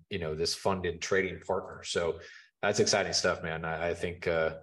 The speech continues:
I think you'll crush it. But, and he, Ken's an excellent teacher on this stuff. He simplifies it.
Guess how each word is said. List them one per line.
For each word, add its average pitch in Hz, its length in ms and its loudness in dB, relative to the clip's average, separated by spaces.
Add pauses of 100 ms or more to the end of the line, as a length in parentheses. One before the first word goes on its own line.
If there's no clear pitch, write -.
(220)
I 92 120 2
think 85 220 -2
you'll - 100 0
crush 82 320 -2
it. - 220 -2
But, 85 260 -2 (320)
and 101 160 2
he, 127 220 2
Ken's 131 260 4
an 107 60 6
excellent 104 340 2
teacher 101 280 4
on 110 120 2
this 107 100 2
stuff. 110 240 2
He 98 80 -4
simplifies 104 720 0
it. 117 180 -2